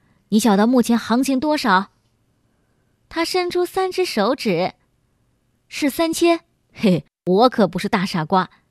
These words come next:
三千块人民币是骗不了我的。我已经打听过了，现在在国际市场，这张邮票的价码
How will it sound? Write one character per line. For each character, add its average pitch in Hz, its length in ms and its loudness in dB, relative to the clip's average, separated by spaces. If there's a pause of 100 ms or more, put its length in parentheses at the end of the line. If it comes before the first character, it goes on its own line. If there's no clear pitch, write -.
(280)
三 214 300 0
千 214 160 0
块 214 140 4
人 170 140 0
民 208 160 2
币 180 360 -2
是 196 200 -6
骗 233 360 -2
不 220 100 0
了 220 180 4
我 247 160 4
的。 - 180 0 (760)
我 196 140 0
已 190 80 4
经 202 120 0
打 170 160 2
听 208 200 0
过 226 200 2
了， 156 340 -4 (120)
现 208 180 -2
在 196 100 0
在 180 120 -2
国 214 220 0
际 233 160 0
市 220 160 -2
场， 165 280 -4 (440)
这 233 160 2
张 220 200 0
邮 190 220 -2
票 262 160 -4
的 208 100 2
价 240 280 -2
码 165 280 2